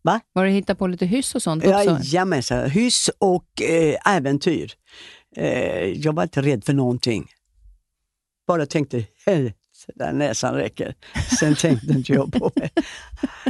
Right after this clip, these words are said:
Speaker 1: Jag var uppe och balanserade på broarna på räcket. Och folk sa, "Nej, men kom ner, du är inte klok." Det var vallgraven. Vallgravarna i Landskrona, så här. Så var det ju broar över.
Speaker 2: Ja.
Speaker 1: Där gick jag.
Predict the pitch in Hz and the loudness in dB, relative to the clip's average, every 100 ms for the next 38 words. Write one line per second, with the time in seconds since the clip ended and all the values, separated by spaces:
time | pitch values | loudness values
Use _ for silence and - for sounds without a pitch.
0 | - _ 180 208 240 226 196 190 175 190 | -6 _ 0 2 2 0 0 2 4 4
1 | 185 220 - 180 156 147 151 143 175 165 | 4 4 4 4 4 4 2 2 2 4
2 | 185 151 139 - - 147 143 151 - 139 | 4 4 2 0 0 2 2 2 0 -2
3 | - 175 151 196 156 190 240 254 277 - | 2 2 2 0 2 2 4 4 2 2
4 | - 294 302 302 285 311 294 269 - - | 2 4 4 4 4 2 2 0 -2 0
5 | 262 294 285 - - - - - - - | 0 2 0 -4 -14 -14 -12 -6 -6 -8
6 | 214 _ 185 175 - _ - 160 175 113 | -18 _ 2 2 -2 _ -2 2 2 2
7 | 160 165 - - _ - 156 147 - 151 | 0 0 -2 -4 _ 0 2 0 0 2
8 | 151 135 113 110 - - 131 - 110 - | 2 0 -2 -4 -6 -6 -6 -4 -6 -6
9 | - - 120 151 160 120 113 135 131 117 | -8 -8 -8 -4 -2 -2 -2 -2 -2 -2
10 | - 151 104 92 110 _ 165 151 147 _ | -4 -4 -4 -6 -12 _ -2 0 -4 _
11 | - 214 220 131 156 - | 0 2 2 0 -2 -2